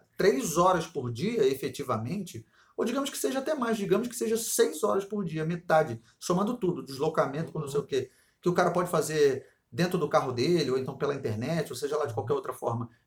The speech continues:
Speaker 1: que ele vai ganhar a mesma coisa, porra, já é vantagem,
Speaker 2: Sim,
Speaker 1: né?
Speaker 2: claro.
Speaker 1: E, e,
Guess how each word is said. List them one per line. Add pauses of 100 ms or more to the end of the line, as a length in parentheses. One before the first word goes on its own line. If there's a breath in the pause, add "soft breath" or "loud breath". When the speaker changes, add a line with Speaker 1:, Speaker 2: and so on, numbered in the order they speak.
Speaker 1:
que
ele
vai
ganhar
a
mesma
coisa, (200)
porra,
já
é
vantagem,
Speaker 2:
Sim,
Speaker 1:
né?
Speaker 2:
claro. (1120)
Speaker 1:
E,
e,